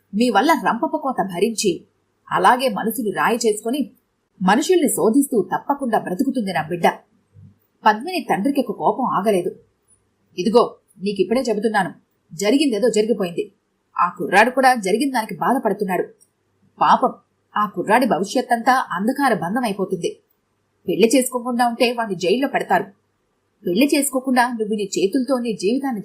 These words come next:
చీకటి చేసుకోకు." అరగంట నిశ్శబ్దంలో ఏం ఆలోచించుకుందో గాని, "కుమార్తో నేను మాట్లాడాలి,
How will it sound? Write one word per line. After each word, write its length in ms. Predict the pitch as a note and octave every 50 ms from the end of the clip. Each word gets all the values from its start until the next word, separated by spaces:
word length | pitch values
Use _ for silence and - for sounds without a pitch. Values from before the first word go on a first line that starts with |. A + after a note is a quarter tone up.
| -
చీకటి 340 | G#3+ B3+ C4 C#4+ A3+ - G3+
చేసుకోకు." 460 | G3+ G3 - - F#3+ - - D3+ - - _ - _ _ _ _ _ _ _ _ _ _ _ _ _ _ _ _ -
అరగంట 340 | G3 A3 A#3+ A#3 A#3+ A3+ -
నిశ్శబ్దంలో 680 | - D3 C#3+ - - B3+ G#3+ A3 C#4 C4 C4 B3 B3 B3+
ఏం 280 | A#3 F3+ G3+ C4 C#4 A#3 -
ఆలోచించుకుందో 680 | D3+ D3 F#3 A#3 B3+ B3 C4 A#3 - - A3+ G#3 G3 G3+
గాని, 340 | F#3+ F#3 F#3+ C4 D4 B3 - - _ _ _ _ _ _ _ _ _ _ _ _ _
"కుమార్తో 420 | - G#3+ G3+ B3+ D4 - - A#3+ A#3+
నేను 200 | A#3+ G#3+ G3 E3+
మాట్లాడాలి, 580 | D#3+ F3+ A3 - A#3 G#3+ F#3+ - G#3+ G#3 -